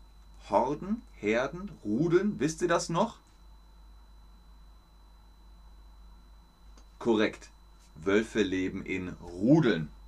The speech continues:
Zweitausendacht in Hessen. Im nördlichen Reinhardswald gelingt einem Jäger eine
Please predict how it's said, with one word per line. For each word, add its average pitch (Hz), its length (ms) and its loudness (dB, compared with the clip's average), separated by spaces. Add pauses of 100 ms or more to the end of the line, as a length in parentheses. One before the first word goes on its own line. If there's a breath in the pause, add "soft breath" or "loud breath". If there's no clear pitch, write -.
(220)
Zweitausendacht 160 1000 2
in 139 120 -8
Hessen. - 500 -6 (340 loud breath)
Im 117 220 2
nördlichen 156 540 2
Reinhardswald 95 1120 0
gelingt 123 420 2
einem 113 320 4
Jäger 123 520 2 (300 loud breath)
eine 139 460 0